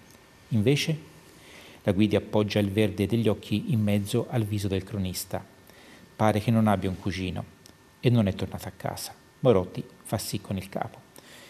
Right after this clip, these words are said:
In preda a un crampo sotto lo sterno, la direttora cerca un'espressione che sia la più asettica possibile. È esattamente quel tipo di preoccupazione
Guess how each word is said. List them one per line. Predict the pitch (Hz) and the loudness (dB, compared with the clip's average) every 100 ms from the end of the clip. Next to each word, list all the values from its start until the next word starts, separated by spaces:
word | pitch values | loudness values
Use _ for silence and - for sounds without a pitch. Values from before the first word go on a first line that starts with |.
| - - - - | -20 -20 -20 -2
In | 143 | 0
preda | 135 190 165 131 - - | 4 6 8 8 6 0
a | 127 | 2
un | 123 104 | 2 2
crampo | 151 143 107 101 | 4 4 4 0
sotto | - 127 127 | 0 0 0
lo | 120 | -2
sterno, | - 180 185 107 | 2 2 4 4
la | 98 | 2
direttora | 92 104 95 - 147 104 - - - | 2 0 2 4 4 4 -2 -16 -6
cerca | - 160 160 | 2 4 4
un'espressione | 143 127 - 147 - 113 107 | 0 2 0 2 4 4 4
che | 123 | 0
sia | - 147 | 2 2
la | |
più | 139 170 | 4 2
asettica | 147 190 190 190 170 | 2 2 0 0 0
possibile. | 123 120 - 101 90 95 104 - - - - - | 0 -2 -2 -4 -2 -2 -4 -8 -20 -20 -20 -18
È | - | 2
esattamente | 131 127 143 143 151 170 151 | 4 4 4 4 6 4 4
quel | 107 98 | 2 2
tipo | 143 - | 2 2
di | 107 | 0
preoccupazione | - 113 - 110 104 - 156 135 | 0 -2 -2 -4 -4 2 4 4